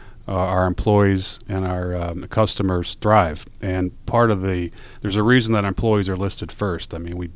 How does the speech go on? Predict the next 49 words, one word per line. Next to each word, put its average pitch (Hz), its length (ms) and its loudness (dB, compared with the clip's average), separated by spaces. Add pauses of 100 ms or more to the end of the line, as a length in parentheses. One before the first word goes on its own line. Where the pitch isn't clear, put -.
we 98 180 -2
all 98 140 2
believe 92 360 -2
here 95 200 -4
at - 60 -6
Barranco 92 460 -2
that, 90 160 -4
you 92 80 -4
know, 87 80 -4
you 85 60 -6
take 110 200 0
care 101 200 0
of 90 40 -2
your 85 100 -4
people, 92 360 -4
they're 82 100 -6
gonna 87 140 -6
take 95 220 -6
care 90 160 -6
of 85 40 -6
your 80 120 -8
customers. 78 600 -8 (640)
And 98 180 -2
so 101 220 0
part 123 400 6
of, 98 540 2 (520)
uh, 92 420 -2 (100)
what 110 180 0
does 113 140 2
that 104 180 2
mean? 98 300 2
I - 20 -2
mean, 92 180 0
thriving 107 440 6
can 104 120 0
mean 101 120 2
a 95 80 2
lot 95 160 4
of 92 40 0
different 98 300 -2
things 98 300 -2
to 98 100 -2
a - 20 0
lot 92 120 2
of 90 80 0
different 90 260 -2
people. 92 300 -2
For 113 260 4
us, - 340 4